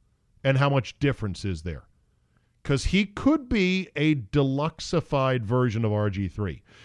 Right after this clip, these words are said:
He could be R G three without the delusional ego that was his own undoing.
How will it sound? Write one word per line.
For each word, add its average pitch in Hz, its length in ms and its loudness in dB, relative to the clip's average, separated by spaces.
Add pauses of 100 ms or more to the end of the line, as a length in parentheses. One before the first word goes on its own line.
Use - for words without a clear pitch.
(120)
He 202 140 4
could 233 140 -2
be 220 120 0
R 196 160 4
G 165 160 0
three 156 300 0
without 147 720 -2 (360)
the 143 220 0
delusional 135 1200 2 (880)
ego 110 600 0 (180)
that 120 260 -2
was 120 260 0
his 120 180 2
own 127 400 4 (640)
undoing. 113 640 0